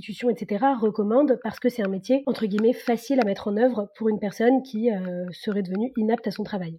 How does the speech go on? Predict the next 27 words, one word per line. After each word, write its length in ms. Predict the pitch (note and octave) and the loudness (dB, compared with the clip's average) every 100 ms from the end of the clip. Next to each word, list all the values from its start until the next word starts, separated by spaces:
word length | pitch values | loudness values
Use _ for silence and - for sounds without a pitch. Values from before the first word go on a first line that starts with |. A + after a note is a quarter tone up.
| _ | _
Pareil, 520 | A#3 G#3+ A#3 C#4 D4+ D4+ | 0 4 8 8 8 4
beaucoup 300 | G3+ A3 B3+ | -2 2 4
de 60 | A#3 | 4
malvoyants, 680 | A3 G3+ F#3+ G#3+ C4 C#4 - | 4 4 2 6 6 6 2
on 60 | A3 | -2
les 200 | G3 F#3+ | 0 0
oriente 460 | G#3 G#3 B3 C4 - | 0 4 2 2 -2
vers 180 | G3+ A3+ | 0 0
le 60 | |
métier 240 | G#3 F#3+ B3 | 0 -2 -4
de 100 | G3 | -4
kiné. 400 | - A#3+ F#3 F3+ | -2 0 0 0
Or, 240 | C#4 D4 G3+ | 2 2 0
ces 160 | G#3+ | -2
gens 160 | G3 C#4+ | 4 6
ne, 240 | A#3 G3+ | 6 2
enfin, 260 | A3+ G#3+ F3+ | -2 -2 0
voilà, 220 | A3 A3 | 0 -2
ces, 180 | - G3+ A3 | -4 -8 -8
ces, 320 | - G3 F3+ | -4 -2 -2
ces 160 | - G#3+ | -2 -2
personnes 400 | G3+ - C#4 C4 | 2 6 8 8
ne 80 | |
veulent 140 | G3+ F#3+ | 4 6
pas 100 | C#4 | 6
forcément, 640 | - B3 - A3+ A#3+ C4 | 6 0 4 4 8 6
euh, 580 | G3+ F#3 F3+ F3+ F3 | 4 0 -2 -4 -6